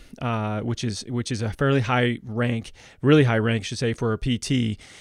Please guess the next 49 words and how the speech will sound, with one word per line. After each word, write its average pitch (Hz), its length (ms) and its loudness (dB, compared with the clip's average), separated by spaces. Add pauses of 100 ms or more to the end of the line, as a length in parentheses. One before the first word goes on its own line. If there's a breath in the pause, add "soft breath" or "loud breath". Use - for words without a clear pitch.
(240 loud breath)
in 131 220 2
the 110 100 0
Army. 131 260 2
So - 120 -4
I 131 80 0
thought 127 180 2
if 113 100 -2
I 139 120 0
could 135 220 -4
do 131 140 0
a 123 40 0
really 135 200 2
good 131 140 0
job, 113 400 -2
I 123 80 -6
could 101 140 -16
get 123 100 0
a 120 40 -2
bunch 127 180 -2
of - 80 -8
hours 110 480 -2
and 127 80 -4
I 120 40 -2
could 104 60 -10
get 123 120 0
a - 20 0
letter 120 220 0
of 113 40 0
recommendation 113 600 -2
from 110 160 -8
this 104 140 -6
guy 104 300 -4 (440 loud breath)
that, 113 260 -2
uh, 113 160 0
it - 20 -4
would 117 140 0
really 120 160 2
help 110 340 0
my, 107 400 -4
my 104 220 -6
chances. 151 400 -2
And 107 100 -2
I 110 60 0
could 107 160 -8
really 117 240 2
get 110 240 -4 (320 loud breath)
kind 117 120 -4
of, 95 60 -8 (420)
uh, 127 220 -4